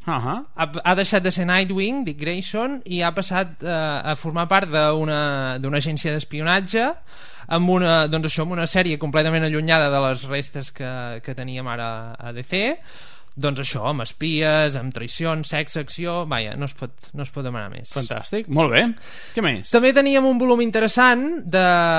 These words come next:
Speaker 2: grandes autores de Batman, José Luis García López, El episodio perdido. Això és un, un guió de, de la sèrie de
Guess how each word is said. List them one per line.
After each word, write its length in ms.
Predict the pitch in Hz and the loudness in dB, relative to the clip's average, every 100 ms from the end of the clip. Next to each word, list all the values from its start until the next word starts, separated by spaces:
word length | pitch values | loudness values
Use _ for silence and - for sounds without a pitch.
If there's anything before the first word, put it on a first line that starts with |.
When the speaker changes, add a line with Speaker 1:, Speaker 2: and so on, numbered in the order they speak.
| 156 151 | 2 2
Speaker 2:
grandes 260 | 180 220 226 | 0 -2 0
autores 300 | 220 208 196 | -2 -2 -2
de 80 | 185 | 0
Batman, 480 | 196 180 160 151 147 | 0 0 0 -2 -2
José 240 | 180 185 | -6 -6
Luis 220 | 180 190 | -6 -4
García 320 | 196 185 180 170 | -4 -2 0 2
López, 380 | 190 214 220 - | 2 0 -4 -2
El 140 | 175 | -2
episodio 320 | 156 170 226 214 | 0 -2 0 0
perdido. 600 | 180 151 127 110 101 - | 0 2 0 -2 -6 -8
Això 320 | - 156 208 214 | -6 -4 0 0
és 320 | 185 - - - - | -2 -8 -8 -10 -10
un, 480 | 214 220 220 208 196 185 | 0 0 2 0 -2 -2
un 220 | 220 233 | -2 0
guió 320 | 226 214 156 117 110 - - - - - - | 2 4 6 4 0 -10 -12 -14 -14 -14 -14
de, 340 | - 147 175 160 147 139 135 127 120 117 113 107 87 | -10 2 6 8 8 8 6 4 2 0 -2 -4 -6
de 300 | 131 135 131 | -2 2 4
la 140 | 127 | 4
sèrie 420 | 131 - 202 208 196 | 2 2 2 4 4
de 160 | 180 | 4